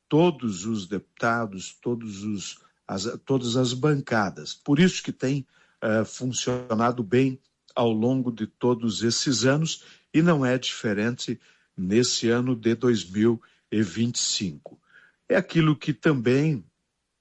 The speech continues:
a gente, eh, observa lá em Brasília, onde no sábado tivemos a eleição do presidente do Senado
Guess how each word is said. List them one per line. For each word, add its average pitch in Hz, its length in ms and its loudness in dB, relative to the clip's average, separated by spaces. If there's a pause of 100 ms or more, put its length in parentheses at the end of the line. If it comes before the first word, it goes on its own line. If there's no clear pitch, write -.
(140)
a 127 160 2
gente, 127 680 0 (320)
eh, 101 380 2
observa 113 960 0 (460)
lá 104 280 2
em 113 140 0
Brasília, 104 960 -2
onde 117 420 0
no 110 160 0
sábado 117 880 -2 (380)
tivemos 113 580 0
a 123 80 2
eleição 117 560 2
do 123 100 -2
presidente 110 760 -2
do 104 120 -8
Senado 107 840 -4